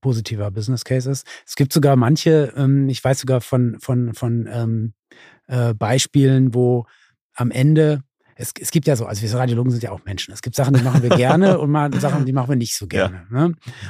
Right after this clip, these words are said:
Speaker 1: Und so manche Untersuchungen, die man so total ungerne macht, äh, die halt so auch super langweilig sind, aber in großer Anzahl anfallen. Da, ich weiß von einem Kollegen, der hatte, <laughs> der, der hat tatsächlich ein Modell, für das hat er bezahlt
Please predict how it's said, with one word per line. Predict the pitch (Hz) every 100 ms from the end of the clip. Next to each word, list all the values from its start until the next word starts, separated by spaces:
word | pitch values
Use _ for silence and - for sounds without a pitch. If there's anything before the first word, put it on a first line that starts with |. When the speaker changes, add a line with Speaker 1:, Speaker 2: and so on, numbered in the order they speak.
| -
Speaker 1:
Und | 120
so | 123
manche | 123 151 170
Untersuchungen, | 147 123 160 151 143
die | 127
man | 127 123
so | 123
total | 117 131 143 151
ungerne | - 170 143 110
macht, | 107 147 - -
äh, | 135 131 123
die | 117 113
halt | 110
so | 104
auch | 104
super | 98 - 120
langweilig | 107 117 110 104
sind, | 120 107
aber | 107
in | 113
großer | - 123 123
Anzahl | 120 131 123 117
anfallen. | 113 156 - 104 135 175 _ _ _ - - _
Da, | - 120
ich | 110
weiß | 147 151
von | -
einem | 135
Kollegen, | - 117 131 175
der | 143 123
hatte, | 147 147 131 _ -
<laughs> | _
der, | - 113 - - - 160 -
der | 120
hat | 117 - -
tatsächlich | 135 - 151 175 165 - _ _ _ -
ein | 131
Modell, | 127 117 120 127 170
für | 180 131
das | 131
hat | 151
er | 135
bezahlt | - - 95 117 208 -